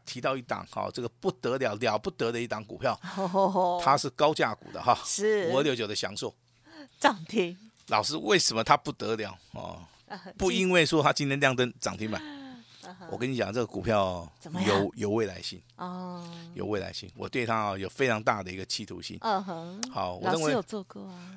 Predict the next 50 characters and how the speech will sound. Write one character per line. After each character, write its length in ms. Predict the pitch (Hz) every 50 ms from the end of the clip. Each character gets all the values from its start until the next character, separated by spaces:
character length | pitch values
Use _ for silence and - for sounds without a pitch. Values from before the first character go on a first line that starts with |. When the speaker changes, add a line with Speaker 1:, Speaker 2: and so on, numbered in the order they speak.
| 196 -
Speaker 1:
哎， 140 | 107 101 98
有 160 | 101 104 98
做 180 | - - 135 117
过 180 | - - 104 98
哈。 220 | 92 - - 90 - 359 -
那 300 | - - - - 214 208 - - - - 311 -
我， 180 | 214 233 240 311
<laughs> 40 | -
我 80 | 127 135
们 80 | 160
就 100 | 180 220 - 392 - _ _
点 260 | - - 120 - - 466
到 160 | - 151 123 135
为 180 | 107 131 113
止， 320 | - - - 269 233 - - 359 370 - - - 370
好 100 | - 131
不 60 | 113 139
好？ 140 | 131 117 110
我 140 | 110 - 180
也 60 | 165
不 140 | 123 139 165
方 200 | - - - 151
便 160 | 156 165 135
讲 200 | - - - 90
太 160 | - 120 107
多 160 | 95 - 107 104
哈。 240 | 104 107 113 110 98
Speaker 2:
嗯 100 | 170 170
哼， 320 | 175 190 214 220 233 240 - _ -
Speaker 1:
那 120 | - 196 185
Speaker 2:
是。 60 | - - -
Speaker 1:
至 120 | - 233 214
少 100 | 190 160
我 140 | 131 110 107
能 100 | 123 139
够 80 | 156 165
认 180 | 175 165 151 143
定 120 | 147 143
一 80 | 135 131
点 180 | 117 98 90 82
啊， 260 | 78 85 95 101 95 92
Speaker 2:
嗯 0 |
哼。 80 | 131
Speaker 1:
去， 180 | 180 190 180 - -
去 140 | - - 170
做 120 | 156 165 151
享 220 | - - 101 107
受 160 | - 131 113
的， 180 | 104 101 98 - _ _ _ _ _ _ _
到 200 | - 143 127 110